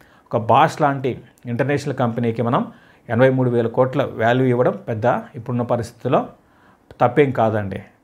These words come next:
ఆ, కాబట్టి ఇంకా Bosch అనేది పెరిగింది కదా అని చెప్పేసి కాదు, ఇంకా పెరుగుతుందండి. ఇది కంప్లీట్గా ఇన్వెస్ట్‌మెంట్ స్టాకు,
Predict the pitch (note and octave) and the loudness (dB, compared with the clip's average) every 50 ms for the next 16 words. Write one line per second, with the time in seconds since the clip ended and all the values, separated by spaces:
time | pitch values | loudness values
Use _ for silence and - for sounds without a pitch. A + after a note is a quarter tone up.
0 | _ _ _ B2+ A2 G2+ B2 A2+ B2 D#3 D3+ - C3+ C3+ B2+ D#3+ E3 D3 B2 B2+ | _ _ _ -12 -6 -2 0 0 0 0 0 0 -2 0 2 2 2 4 4 2
1 | B2+ C#3+ - - D#3 C#3 C3 B2+ C3+ D3+ - - B2+ B2+ C3+ D#3 D3+ D3 C3+ D3 | 2 2 2 0 -2 -2 -2 -2 -2 -2 -4 -4 -2 0 0 0 -2 0 -2 0
2 | C3+ C3 B2+ B2 A#2+ B2 A#2+ A#2+ A#2+ A2+ A2+ - - - - A2 A2 E3 E3+ D#3 | 0 2 0 0 -2 -4 -4 -2 -2 -2 -2 -2 -4 -4 -2 -2 0 0 -2 -2
3 | C#3 B2+ D#3 - - A#2+ A2+ A2+ A2 B2 A2 G#2 F#2+ G2 G2+ F#2 G#2+ - A#2+ A#2+ | 0 0 0 2 2 2 2 0 -2 -4 -4 -6 -6 -6 -8 -10 -8 -6 -6 -6
4 | B2 A#2 C3 C3 B2+ B2+ B2+ A2+ A2+ A2+ B2 B2 - C#3 B2+ B2 - C3+ A#2+ A#2 | -4 -4 -2 -2 0 0 2 2 0 0 -2 -4 -4 -4 -4 -2 2 2 2 2
5 | - D3 E3 A3 | 2 0 0 0